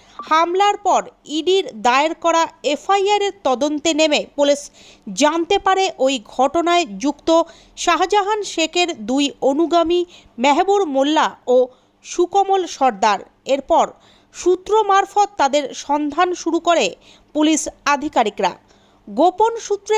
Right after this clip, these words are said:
খবর পেয়ে বৃহস্পতিবার রাতে নেজার থানা এলাকায় মাছের ভেড়ি পাহারা দেওয়ার একটি ঘর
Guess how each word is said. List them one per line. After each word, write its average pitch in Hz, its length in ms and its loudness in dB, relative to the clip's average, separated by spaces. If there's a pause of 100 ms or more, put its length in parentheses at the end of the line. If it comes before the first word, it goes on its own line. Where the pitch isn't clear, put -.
খবর 302 360 0
পেয়ে 330 260 0 (180)
বৃহস্পতিবার 370 800 0
রাতে 277 320 0 (460)
নেজার 294 520 2 (100)
থানা 359 240 -2 (100)
এলাকায় 294 460 0
মাছের 247 520 -4 (460)
ভেড়ি 349 320 4 (120)
পাহারা 330 380 2
দেওয়ার 277 360 2 (160)
একটি 254 280 -6 (420)
ঘর 285 280 2